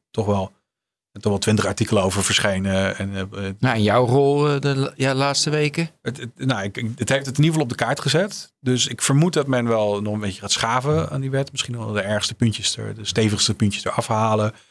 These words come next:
Speaker 1: Of nog meer woorden toevoegen. Want ik moet wel zeggen, die wet is echt totaal onleesbaar. Eh, ook zelfs voor professionals is het, is het, is het dagenlang ploeteren om te kijken, wat staat hier nou? En een van de Haagse technieken om dingen te verbeteren is om toch gewoon nog meer woorden toe te voegen.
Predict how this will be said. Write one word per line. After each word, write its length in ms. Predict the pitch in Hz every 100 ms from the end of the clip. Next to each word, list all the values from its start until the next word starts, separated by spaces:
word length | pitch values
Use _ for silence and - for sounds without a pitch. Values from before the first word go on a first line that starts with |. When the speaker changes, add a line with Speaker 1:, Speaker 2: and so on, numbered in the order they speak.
| _ _
Speaker 1:
Of 140 | - 117
nog 180 | 143 139
meer 200 | 131 113
woorden 300 | 131 135 110
toevoegen. 340 | 107 98 95
Want 120 | 98
ik 60 | 104
moet 100 | 117
wel 160 | 123 135
zeggen, 240 | 131 127
die 100 | 123
wet 200 | 127 123
is 80 | 113
echt 180 | 113 -
totaal 420 | - - - 120 113
onleesbaar. 600 | 107 110 120 127 151 - _ _ _ _ _ _ _
Eh, 300 | 123 117 113
ook 100 | 110
zelfs 220 | 127 127
voor 100 | 120
professionals 720 | 110 113 147 - 127 107 -
is 120 | 110
het, 160 | 107 104
is 140 | 110
het, 180 | 104 101
is 200 | 110 107
het 160 | 107 104
dagenlang 500 | 113 131 113 107 101
ploeteren 420 | 123 113 104 101
om 80 | 104
te 80 | -
kijken, 260 | 107 104
wat 120 | 104
staat 240 | - 110 127
hier 100 | 139
nou? 220 | 127 135 - _ _ _
En 200 | 120 113
een 120 | 123
van 120 | 117
de 60 | 107
Haagse 400 | 104 117 - -
technieken 680 | 117 - 127 131 139 123 120
om 120 | 117
dingen 200 | 113 110
te 100 | 104
verbeteren 500 | 104 104 113 127 135
is 80 | 120
om 100 | 117
toch 120 | 120
gewoon 200 | 120 120
nog 140 | 131 127
meer 180 | 113
woorden 280 | 101 104 98
toe 120 | 104
te 100 | 95
voegen. 340 | 92 95 -